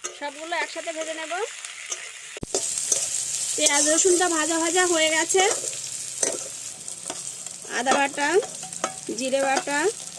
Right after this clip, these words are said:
গোলমরিচ বাটা, শুকনো লঙ্কা বাটা আর ধনিয়া বাটা। মশলার প্লেটটা ধুয়ে জল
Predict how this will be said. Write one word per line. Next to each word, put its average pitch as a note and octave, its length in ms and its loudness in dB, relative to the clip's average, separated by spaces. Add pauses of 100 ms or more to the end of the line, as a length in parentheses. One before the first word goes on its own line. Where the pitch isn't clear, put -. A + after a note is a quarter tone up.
(360)
গোলমরিচ C4+ 460 -2 (100)
বাটা, C#4+ 300 2 (600)
শুকনো C#4 360 -6
লঙ্কা C#4+ 320 -2
বাটা C#4+ 300 -2 (560)
আর G3 160 -4
ধনিয়া B3+ 340 0
বাটা। F#4+ 240 -4 (4000)
মশলার D4+ 420 2
প্লেটটা D4+ 420 2
ধুয়ে D4+ 200 6 (100)
জল C4 180 8